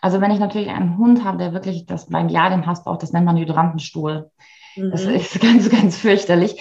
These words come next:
Speaker 2: Hydranten.
Speaker 1: Ich persönlich fange dann nicht mehr an mit irgendwie rechtsdrehenden Kräutern. Also, <laughs> ne, dann, dann, dann kann, kann ich wirklich zusehen, wie dieser Hund abbaut. Und gerade beim Welpen oder bei alten oder kranken Hunden, dann kannst du da zusehen, wie sie,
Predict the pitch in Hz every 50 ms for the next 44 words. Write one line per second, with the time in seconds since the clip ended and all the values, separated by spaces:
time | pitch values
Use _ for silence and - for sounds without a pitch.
0 | - - - 247 - 220 226 381 370 - - 240 - 214 208 220 196 180 180 202
1 | 240 240 240 240 - - - 214 233 247 254 226 202 196 190 202 214 - - -
2 | 208 196 - - 196 202 196 185 175 175 - 190 190 202 208 196 - 196 175 180
3 | 180 - - _ _ _ - - 175 165 165 165 160 151 143 - 156 - 233 262
4 | 320 - - - 123 113 131 - - _ _ _ - 196 190 202 208 180 208 180
5 | 175 220 - 202 - - - - - - - - - - 233 269 - 208 185 185
6 | 180 165 - - 165 180 180 156 - - 180 170 175 - 190 190 196 190 190 185
7 | 180 170 170 185 190 - - - - - 208 214 196 208 196 190 175 185 196 185
8 | 190 175 170 170 151 156 190 190 185 - - - - - - 151 151 143 - -
9 | 165 165 156 156 160 170 170 165 165 165 156 143 156 160 185 185 - 185 - -
10 | - - - - - - - - _ _ - 160 156 - 151 - - 160 185 226
11 | 226 - - 170 160 151 156 151 - - 160 170 208 226 226 208 185 180 180 165
12 | 156 151 147 160 160 156 151 151 151 156 156 151 - 156 156 151 - - 160 -
13 | 151 156 - - 170 170 170 175 165 165 156 156 151 147 147